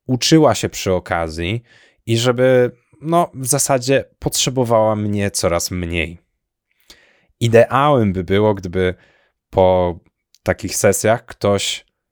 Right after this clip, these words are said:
no, po prostu radził sobie sam i nie potrzebował w ogóle mojej pomocy. To by było najlepsze. Oczywiście dojście do takiego etapu zajmuje dużo czasu,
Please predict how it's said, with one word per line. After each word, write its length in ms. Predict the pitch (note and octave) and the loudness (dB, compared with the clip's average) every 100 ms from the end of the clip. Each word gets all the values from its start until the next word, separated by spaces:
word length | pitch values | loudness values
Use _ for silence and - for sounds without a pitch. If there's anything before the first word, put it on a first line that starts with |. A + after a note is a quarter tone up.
| _ _ _ _ _ - | _ _ _ _ _ -10
no, 100 | D#3+ | -4
po 120 | G#3 | -2
prostu 580 | A3 F#3+ - F#3 F#3 G3+ - | 0 -2 0 0 0 -6 -6
radził 280 | C#3 C#3 D3+ | -4 -4 -6
sobie 220 | - D3+ | -8 -8
sam 380 | - - F2 E2+ _ _ _ _ _ _ | -6 -6 -6 -12 _ _ _ _ _ _
i 80 | A2 | -4
nie 100 | A2 | -4
potrzebował 520 | A#2 - A2+ A#2 A2+ | -4 -4 -4 -2 -4
w 80 | A2+ | -4
ogóle 220 | B2 F2+ | -4 -2
mojej 200 | E2+ D#2+ | -4 -6
pomocy. 440 | F#2+ E2 D#2+ - - _ _ _ _ | -8 -10 -10 -14 -16 _ _ _ _
To 80 | - | -2
by 120 | A#2+ | -2
było 160 | C#3+ D#3 | 0 2
najlepsze. 460 | E3 D#3 F2+ - - _ _ - - - - _ - | 2 0 -2 -6 -16 _ _ -20 -20 -20 -20 _ -6
Oczywiście 540 | - D3+ - C3+ B2 - _ _ _ | 0 0 2 2 2 -2 _ _ _
dojście 500 | G2+ G#2+ A#2+ - G2+ | -2 2 4 2 -4
do 120 | G2+ | -2
takiego 420 | G2 A2 G2 F#2 | -2 -2 -2 -2
etapu 320 | F#2 F#2 - | 0 -2 -2
zajmuje 360 | F2+ F2+ F2 F2 | -4 -2 -2 -4
dużo 260 | A#2+ E3+ G2 | -2 -2 -2
czasu, 440 | F2 E2+ - A2 | -2 -2 -4 -6